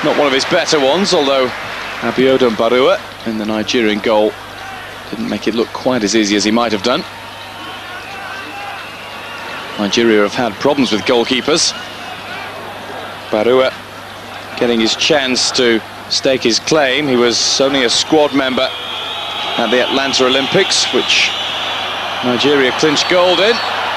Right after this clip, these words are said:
And there's a belated flag and whistle there as Ikpeba streaked away.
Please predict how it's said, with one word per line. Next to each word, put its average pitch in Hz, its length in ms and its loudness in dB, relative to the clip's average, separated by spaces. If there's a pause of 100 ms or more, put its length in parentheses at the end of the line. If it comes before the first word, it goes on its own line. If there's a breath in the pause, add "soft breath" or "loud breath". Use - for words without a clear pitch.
(460)
And 135 140 2
there's 151 140 2
a 151 40 4
belated 147 680 2
flag 180 420 2
and 160 140 2
whistle 185 320 4
there 175 440 4
as 160 140 2
Ikpeba 170 640 2
streaked 185 380 2
away. 165 360 4